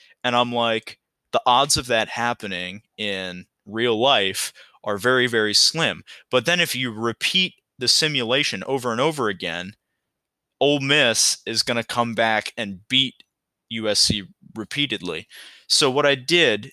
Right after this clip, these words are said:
is for each matchup, I simulated the matchup five times, and then I took the average result out of that. So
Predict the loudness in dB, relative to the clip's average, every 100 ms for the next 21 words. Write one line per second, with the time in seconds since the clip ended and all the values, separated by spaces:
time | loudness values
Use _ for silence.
0 | _ -4 -2 -4 -4 -6 -2 -2 0 -2
1 | -4 -4 -2 2 2 0 -2 0 -2 -4
2 | -4 -2 -2 -4 -6 -6 -2 -2 -2 -2
3 | -2 -2 -2 -4 -4 -4 -2 -2 -2 -4
4 | -4 -4 0 0 0 -6 -8 -4 0 0
5 | -4 -6 -6 -6 -6 -4 -6 _ -18 -18
6 | -20 -20 _ 2 4 4 4 2